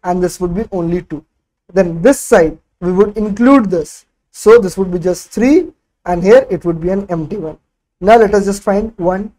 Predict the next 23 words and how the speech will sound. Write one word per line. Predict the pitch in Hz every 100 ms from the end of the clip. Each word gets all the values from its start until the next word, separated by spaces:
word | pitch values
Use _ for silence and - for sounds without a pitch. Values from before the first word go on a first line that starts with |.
| _
two, | 196 185 202 202 _
three, | - 196 240 - _ _
four, | 185 220 240 _ _
five, | 185 196 226 _
six, | - - 208 - _
seven, | - 185 175 226 -
and | 165
eight. | 151 - _ _ _
See, | _ - 196 - _
we | 170
have | 175 170
found | 180 175 175
all | 165 156
of | 151 -
this. | - - _ _ _ _ -
And | 196 208 208
see, | 208 185 156 _ _
by | 165 175
using | 175 196 202 285 269
this, | 214 208 - -
we | 175
can | 175 180 175
say | - 247 185